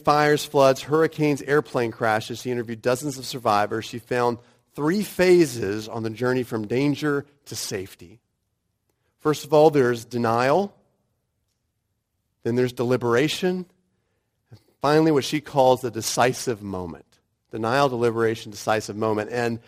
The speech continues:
unfortunately, most don't make it to the final phase, the decisive moment.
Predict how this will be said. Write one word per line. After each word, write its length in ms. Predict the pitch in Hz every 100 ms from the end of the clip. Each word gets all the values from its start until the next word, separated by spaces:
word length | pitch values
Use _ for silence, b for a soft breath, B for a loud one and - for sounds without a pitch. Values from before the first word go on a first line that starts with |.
| b
unfortunately, 420 | 120 123 165 156
most 400 | 127 117 147 147
don't 200 | 165 131
make 280 | 127 131 127
it 300 | 90 - - _ _ _ _ _ _ _ _ _ _
to 100 | -
the 100 | 104
final 360 | - 110 107 95
phase, 580 | - 82 76 - - _ _ _ _ _ _ _ _ _ _ _ _
the 60 |
decisive 460 | 107 98 107 101 101
moment. 360 | 95 90 82